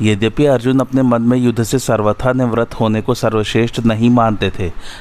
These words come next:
तथापि पाप से बचने के लिए उनको युद्ध से उपराम होने के सिवाय दूसरा कोई उपाय भी नहीं दिखता था।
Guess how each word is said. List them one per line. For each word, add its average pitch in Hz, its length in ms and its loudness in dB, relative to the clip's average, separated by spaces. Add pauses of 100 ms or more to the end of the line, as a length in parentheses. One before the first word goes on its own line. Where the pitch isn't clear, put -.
(160)
तथापि 107 400 -2
पाप 101 360 0
से - 180 -2
बचने 113 380 0
के 110 160 -2
लिए 117 240 2
उनको 123 400 0
युद्ध 107 300 0
से 131 180 -2
उपराम 110 580 0
होने 113 320 2
के 113 140 -2
सिवाय 104 440 0 (360)
दूसरा 113 280 0
कोई 131 200 2
उपाय 107 340 0
भी 113 140 0
नहीं 123 160 2
दिखता 104 300 -2
था। 87 240 -2